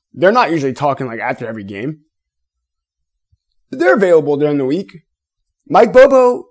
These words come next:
defensive coordinators in college football, offensive coordinators, they don't, that doesn't happen. So it's a shadow man. It's a, it's a person in the box who's looking down at his play sheet that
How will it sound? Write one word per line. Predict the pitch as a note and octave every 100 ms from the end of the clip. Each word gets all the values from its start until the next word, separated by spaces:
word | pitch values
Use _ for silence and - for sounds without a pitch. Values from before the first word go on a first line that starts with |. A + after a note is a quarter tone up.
| _
defensive | - G#3+ A#3+ A#3 A3+
coordinators | B3+ B3 A#3+ G#3
in | F3+
college | F#3+ G3+
football, | G#3+ G#3+ A3 G3+
offensive | D#3 G3 F#3+
coordinators, | G3+ G3+ G#3 D3
they |
don't, | F#3+ A#3 A#3 _ _ _ C3
that | E3+ F#3+
doesn't | G#3+ G#3+
happen. | - G#3+ - - _ _ _ _ _
So | - D3 - _ _ _
it's | C#3
a | C3
shadow | - - F3+ F#3+ C3
man. | F2+ D#2+ A#1 _ _ _ -
It's | A#2+
a, | B2 -
it's | C3 A#2+
a |
person | - - F#3+ -
in | F3+ D#3
the |
box | B2 C3+ G#2 G#2 - _ _ _ _ _ _ _ _ _
who's | A2+ G#2
looking | C#3+ F#3+ D#3+
down | D3 D3+
at |
his | D#3 D#3
play | - G2+
sheet | - B2 - _ _ _ _ _
that | - G#2